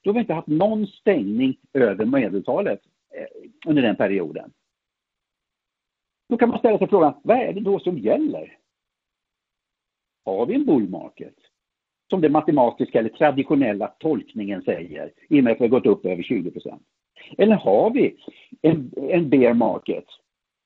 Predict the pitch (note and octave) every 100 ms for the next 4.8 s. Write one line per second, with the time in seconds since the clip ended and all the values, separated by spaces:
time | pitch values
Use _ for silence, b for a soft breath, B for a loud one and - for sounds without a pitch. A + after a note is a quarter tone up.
0 | _ - F#3 F3 F3+ D#3 - G#3 A#2 G2+
1 | F3+ E3+ G#3+ A#2+ C3+ C#3 D3+ G#2+ A2 A#2+
2 | _ _ A3 - B2 G2+ G2+ C3+ E3+ -
3 | A2 D4 A3 B2+ A2+ - G#2+ F2+ F2+ F2+
4 | F2+ G2 G#2 E2+ E2 - B1